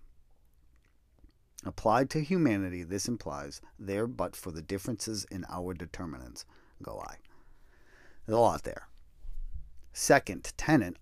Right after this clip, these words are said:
all persons are totally selfish. This was a really hard, this is a hard concept. A lot of people will be like, "No,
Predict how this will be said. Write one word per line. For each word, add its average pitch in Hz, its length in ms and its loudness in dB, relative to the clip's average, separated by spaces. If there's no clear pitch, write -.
all 143 360 12
persons - 840 -2
are 110 180 0
totally 170 600 10
selfish. 139 540 8
This 127 200 2
was 143 160 2
a 135 140 -6
really 165 460 12
hard, 120 300 6
this 117 140 0
is 107 240 -2
a 117 120 2
hard 139 260 8
concept. 131 380 2
A - 20 -2
lot 117 160 6
of 120 60 0
people 120 180 0
will 117 60 2
be 113 100 0
like, 101 160 -2
"No, 95 200 -8